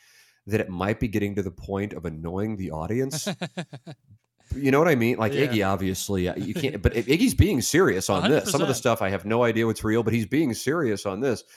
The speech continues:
Speaker 1: But I think we're just, we're, we just would have been happy with kind of, like, going from a negative to a,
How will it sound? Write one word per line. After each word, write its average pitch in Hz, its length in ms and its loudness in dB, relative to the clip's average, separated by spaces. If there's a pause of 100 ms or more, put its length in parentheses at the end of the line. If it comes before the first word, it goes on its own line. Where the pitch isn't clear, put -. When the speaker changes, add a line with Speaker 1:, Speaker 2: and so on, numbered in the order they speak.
(800)
Speaker 1:
But 123 240 2
I 120 80 0
think - 240 -2
we're 143 80 -2
just, 104 220 -6 (180)
we're, 110 160 -10 (160)
we 110 260 -8
just 196 200 -6
would 113 100 -2
have 92 60 -4
been 101 80 -4
happy 101 400 -4
with 90 180 -8
kind 92 220 -6
of, 87 100 -12
like, 87 380 -8 (500)
going 98 380 -4
from 95 180 -8
a 87 60 -6
negative 95 580 -4
to 87 220 -8
a, - 40 -10